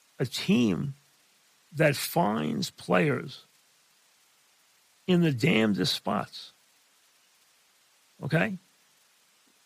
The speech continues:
Let's be honest. Is there a more, is there a more unusual player than you've seen in this league than Pacheco?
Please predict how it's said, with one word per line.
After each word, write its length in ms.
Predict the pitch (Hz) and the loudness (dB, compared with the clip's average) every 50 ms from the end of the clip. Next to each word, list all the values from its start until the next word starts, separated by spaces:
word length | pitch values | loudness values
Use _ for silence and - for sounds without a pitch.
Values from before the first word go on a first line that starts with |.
| _ _ | _ _
Let's 200 | - 113 160 - | 2 2 2 2
be 160 | - - - 180 | 2 2 4 4
honest. 460 | 196 220 220 - - - - - - _ _ _ _ _ _ _ _ _ _ _ _ _ _ _ _ _ | 6 4 4 2 0 -4 -8 -12 -14 _ _ _ _ _ _ _ _ _ _ _ _ _ _ _ _ _
Is 260 | - 196 170 131 95 | 2 2 2 2 2
there 560 | 120 151 185 226 233 247 254 - - - - - - | 2 4 6 6 6 6 6 4 4 2 0 0 2
a 80 | 151 | 4
more, 580 | 151 151 156 165 170 175 175 160 156 151 135 - _ _ _ _ _ _ - | 4 4 6 6 6 4 4 4 2 0 -2 -4 _ _ _ _ _ _ -2
is 220 | 190 175 139 113 | 0 0 0 2
there 320 | 123 104 113 127 127 127 120 | 4 4 6 6 6 6 6
a 160 | 110 95 87 | 6 4 4
more 580 | 80 147 151 160 165 160 151 127 104 - - - _ _ _ _ _ _ _ _ _ _ _ _ _ _ _ _ _ _ _ _ _ _ _ _ _ _ _ _ _ _ _ _ _ _ _ _ _ _ _ _ _ _ _ _ _ _ _ _ _ - | 4 4 4 4 4 4 4 2 2 -2 -4 -10 _ _ _ _ _ _ _ _ _ _ _ _ _ _ _ _ _ _ _ _ _ _ _ _ _ _ _ _ _ _ _ _ _ _ _ _ _ _ _ _ _ _ _ _ _ _ _ _ _ 2
unusual 840 | 170 185 180 165 160 170 208 226 226 226 170 - 196 190 180 170 147 | 4 4 4 4 4 4 4 4 4 4 4 2 2 2 2 2 0
player 520 | 120 - - - 165 156 143 113 - - - _ _ _ _ _ _ _ _ _ _ _ _ _ _ _ _ _ _ _ _ _ _ _ _ _ _ _ _ _ _ _ _ _ _ _ _ _ _ _ - | -2 -4 -2 0 2 2 2 0 -2 -8 -14 _ _ _ _ _ _ _ _ _ _ _ _ _ _ _ _ _ _ _ _ _ _ _ _ _ _ _ _ _ _ _ _ _ _ _ _ _ _ _ -8
than 220 | 196 147 170 165 | -2 2 2 4
you've 300 | 156 151 175 196 190 147 | 4 4 4 4 2 2
seen 340 | - - - 175 180 180 175 | 0 0 2 2 2 4 4
in 100 | 160 151 | 2 2
this 220 | 151 147 135 - - | 2 2 0 0 0
league 480 | 135 147 147 139 127 120 113 120 - _ _ _ _ _ _ _ _ _ _ _ _ _ _ _ - | 0 2 2 4 4 2 0 -4 -8 _ _ _ _ _ _ _ _ _ _ _ _ _ _ _ 0
than 200 | 147 156 147 143 | 2 2 2 2
Pacheco? 520 | 151 139 - - 139 123 113 117 117 - | 2 2 2 2 2 2 2 -2 -6 -12